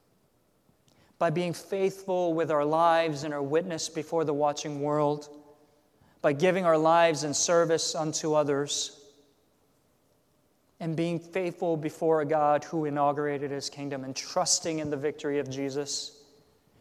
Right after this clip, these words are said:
as we live day by day. One of the unfortunate developments in the American church in its recent history is that we've come to idolize speed.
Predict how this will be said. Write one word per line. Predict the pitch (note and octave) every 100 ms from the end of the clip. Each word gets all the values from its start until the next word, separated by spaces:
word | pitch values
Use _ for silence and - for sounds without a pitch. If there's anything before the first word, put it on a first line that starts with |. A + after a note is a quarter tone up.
| -
as | D3
we | C#3+
live | C3+ C#3+ C3+ B2
day | C3+ C3+
by | B2+ B2+
day. | A#2+ A#2 A#2+ - - -
One | F3
of | F#3+
the | F3+
unfortunate | E3+ D3 A3 G#3+ G#3+ F#3
developments | D#3+ D3+ E3+ G3 F3+ E3 D3+ D#3+ - - - - _ _ _ -
in | F#3+ F#3+
the | F#3
American | E3+ E3 E3+ E3 F3 E3 E3 E3
church | - D#3+ D#3 D#3
in | D#3+
its | D3+ D#3
recent | D#3 - D#3
history | C#3 D#3+ - - D3 D3 F3+
is | F#3 C#3+
that | E3
we've | D#3+ E3+
come | - F#3
to | G3+ G3+
idolize | G3 G#3+ F#3+ D#3+ D#3 D3
speed. | - - E3 B2+ A2+ -